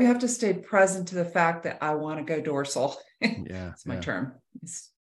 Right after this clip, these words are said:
Speaker 1: that is what helps us to, to manage the system,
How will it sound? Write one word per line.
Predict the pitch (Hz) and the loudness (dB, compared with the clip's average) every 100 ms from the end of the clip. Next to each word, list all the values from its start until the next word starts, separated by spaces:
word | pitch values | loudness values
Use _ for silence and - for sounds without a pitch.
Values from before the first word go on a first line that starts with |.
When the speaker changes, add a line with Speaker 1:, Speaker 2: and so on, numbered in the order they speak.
| 175 | -8
Speaker 1:
that | 175 175 175 185 | 2 6 6 4
is | 175 170 | 2 2
what | 175 - | 2 2
helps | - - 180 175 - | -2 -2 -2 -2 -8
us | 160 165 - - | -10 -10 -12 -10
to, | 180 156 147 - _ _ _ | -6 -6 -6 -12 _ _ _
to | - 170 | -6 -4
manage | 151 143 135 - | -2 -2 -6 -8
the | 170 | -8
system, | - - - - - - | -8 -8 -8 -10 -10 -12